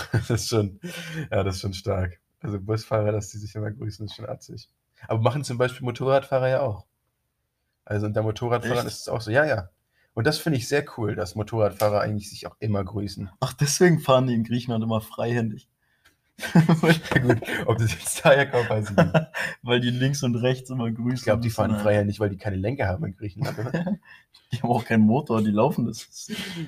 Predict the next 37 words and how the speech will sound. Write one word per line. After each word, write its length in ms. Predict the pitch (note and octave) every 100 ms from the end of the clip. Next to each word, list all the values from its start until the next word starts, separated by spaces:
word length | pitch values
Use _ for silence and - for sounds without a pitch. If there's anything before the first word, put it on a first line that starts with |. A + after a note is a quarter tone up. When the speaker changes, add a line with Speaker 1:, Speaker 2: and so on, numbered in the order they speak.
| -
Speaker 1:
Oh 160 | G#2+ G2
Mann, 220 | G2 F#2+ F2+ _ _ _
einfach 240 | - A2+ G2
Laufräder. 600 | F#2+ F#2+ G2 G2+ F#2+ F2+ - - - A#2+ - -
Nice. 500 | G#2 F#2+ F2+ - _ _ _ _ _ _
Speaker 2:
Aber 240 | A2+ A2+ A#2
du 100 | A#2
brauchst 220 | A#2 A2
einen 80 | A2
Führerschein 480 | B2 A2 G#2 G#2+ G#2
dafür, 280 | G2+ G#2+ G#2+ _ _ _ _ _ _
damit 260 | F#2+ G#2 G#2
du 60 | A2
noch 160 | G#2+
ein 80 | A2+
bisschen 280 | A2 A#2+ A2
Geld 160 | A2 B2
Speaker 1:
Ah, 140 | A#2
echt? 300 | C#3 F3 E3
Du 40 | A#2+
Speaker 2:
das 100 | A#2+
Speaker 1:
brauchst 180 | B2+ A#2+
einen 80 |
Führerschein 500 | A2 D#3 F3 C3 A2+
dafür? 360 | G#2+ G#2 G#2+ G#2 - -
Speaker 2:
Für, 200 | - A#2
für 140 | F3 D3
Laufrad. 500 | B2 D#3 A2 G#2 - _ _
Speaker 1:
Ach 140 | A2+ G#2
so, 180 | D3+
echt? 380 | C#3 D#3+ D#3+ - _ _ -
Speaker 2:
Ja, 100 | A2
safe. 320 | - C3 C#3 _ _ _ -
Speaker 1:
Safe, 300 | A2 G#2 F#2 -
oder? 180 | A2
Speaker 2:
Nein, 260 | A2+ A2 A2
nein. 320 | A2 A#2+ B2